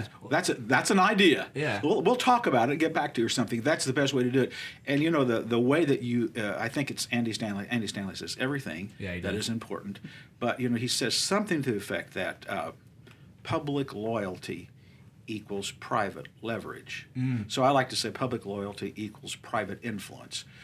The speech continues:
Speaker 1: So in other words, if you're loyal to each other and to student ministry and to what student ministry wants to do in public, then it's gonna be a lot easier in private to get together and talk. But if you start talking, "Well, I don't,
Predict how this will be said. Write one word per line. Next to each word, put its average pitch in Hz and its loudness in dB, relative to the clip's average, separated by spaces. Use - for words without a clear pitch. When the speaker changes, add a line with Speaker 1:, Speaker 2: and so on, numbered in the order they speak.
Speaker 1:
So 135 -4
in 135 0
other 139 2
words, 117 0
if 117 -2
you're 139 2
loyal 131 4
to 127 -2
each 110 -2
other 104 0
and 143 2
to 113 -2
student 101 -4
ministry 120 0
and 110 -6
to 113 -2
what - -2
student 110 -2
ministry 123 -2
wants 95 -8
to - -12
do 120 6
in 98 -10
public, - -4
then 147 2
it's 131 0
gonna 147 -2
be 127 2
a 113 0
lot 117 2
easier 107 -2
in 95 -8
private 135 -2
to 107 -6
get 101 -6
together 92 -8
and - -16
talk. 175 0
But 90 -8
if 90 -10
you 160 -4
start - -2
talking, 117 0
"Well, 139 4
I 143 4
don't, 139 -2